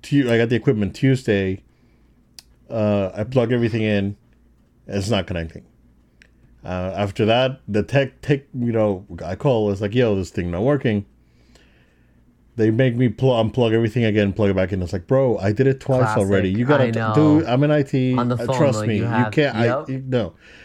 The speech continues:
Speaker 1: "Oh, no, we gotta actually, like, watch you do it." So
Speaker 2: It's so
Speaker 1: now they
Speaker 2: annoying.
Speaker 1: send, dude, now they send you, they send you a text with a, with a link, with a remote, so they can see your camera, and they can,
Speaker 2: Yep.
Speaker 1: they can actually watch you do the whole thing, dude.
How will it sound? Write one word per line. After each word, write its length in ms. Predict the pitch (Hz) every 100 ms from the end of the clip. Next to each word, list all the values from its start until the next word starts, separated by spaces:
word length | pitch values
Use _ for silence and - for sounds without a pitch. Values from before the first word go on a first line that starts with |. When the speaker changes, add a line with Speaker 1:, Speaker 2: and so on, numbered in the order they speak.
| - -
Speaker 1:
"Oh, 180 | 202
no, 180 | 202 208
we 140 | 175 151
gotta 180 | 170 160
actually, 400 | 156 - 160 123
like, 220 | 120 104
watch 500 | 113 104 123 120 -
you 140 | 120 104
do 340 | 92 110 92
it." 200 | 87 78 _ _ _ _ _
So 340 | - 156 135
Speaker 2:
It's 100 | 123
so 40 | 117
Speaker 1:
now 160 | 120 165
they 80 | 202
Speaker 2:
annoying. 120 | 202
Speaker 1:
send, 260 | 208 - 104
dude, 340 | 165 220 214
now 180 | 143 147
they 100 | 156
send 280 | - 165 196
you, 220 | 202 170
they 120 | 123
send 220 | 131 165 170
you 80 |
a 60 | 131
text 440 | - 170 143 -
with 180 | 151 127
a, 60 | 107
with 340 | 107 110 113
a 40 | 101
link, 480 | 127 170 - - _ _ _ _ _
with 120 | 127
a 60 | 131
remote, 500 | 120 113 156 165 - _ _ _ _
so 140 | - 143
they 100 | 123
can 120 | 131
see 160 | -
your 140 | 135 117
camera, 520 | - 175 175 110 95 _ _ _ _
and 120 | 131
they 60 | 147
can, 80 | 135
Speaker 2:
Yep. 80 | 123
Speaker 1:
they 180 | - 151
can 140 | 127
actually 380 | 107 139 131 156
watch 440 | 127 131 127 -
you 100 | 143
do 200 | 113 123 123
the 80 |
whole 160 | 110 104
thing, 280 | - 104 90
dude. 220 | 90 82